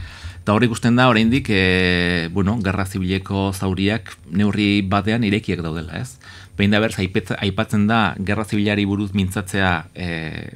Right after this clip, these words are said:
bueno, eh, itxita zeuden zauriak irekitzea dela, eta nik uste dut, ez, ez, oraindik, haunitz falta dela, haunitz ikertu behar dela, eta,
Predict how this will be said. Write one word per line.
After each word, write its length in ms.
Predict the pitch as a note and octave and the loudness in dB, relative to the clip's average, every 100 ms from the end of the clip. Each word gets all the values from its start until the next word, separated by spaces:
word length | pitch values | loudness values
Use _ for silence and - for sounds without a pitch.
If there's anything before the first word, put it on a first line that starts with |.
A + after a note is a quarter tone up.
| - | -18
bueno, 440 | - F2+ E2+ - - - | -12 -8 -6 -8 -10 -12
eh, 260 | C#2 - - - - _ - - | -10 -12 -20 -20 -20 _ -20 -16
itxita 360 | G2 A#2+ A#2+ | -2 -2 0
zeuden 440 | G#2 G2 F#2+ G#2 F#2 | -2 -2 0 0 -2
zauriak 580 | - F2 F2 F#2+ F#2+ | -4 -4 0 0 0
irekitzea 460 | F#2+ F2 G2 F#2+ F#2 | -2 -2 -2 -2 -2
dela, 220 | F2+ A#2 | 0 -4
eta 120 | D3+ D#2+ | -4 -4
nik 140 | F2 | -6
uste 140 | F2+ | -6
dut, 100 | G#2 F2+ | -8 -6
ez, 40 | G2 | -8
ez, 200 | F#2 - | -10 -8
oraindik, 440 | F2 F2 G2 G2 - - - - - - | -4 -2 -2 -4 -10 -20 -20 -20 -20 -4
haunitz 240 | F#2 A2+ B2+ | 2 4 4
falta 320 | G2+ F#2 G2 | 2 2 0
dela, 320 | G2+ A2+ C#3 | 2 2 2
haunitz 400 | - F#2 G#2+ A2+ | 0 2 2 2
ikertu 340 | G2 G#2 F#2 G2 | -2 -2 -2 -2
behar 180 | F#2+ | -2
dela, 300 | G2 G2+ A2 | 0 0 2
eta, 600 | A#2 - E2+ E2 E2 E2 | 0 0 0 2 0 -2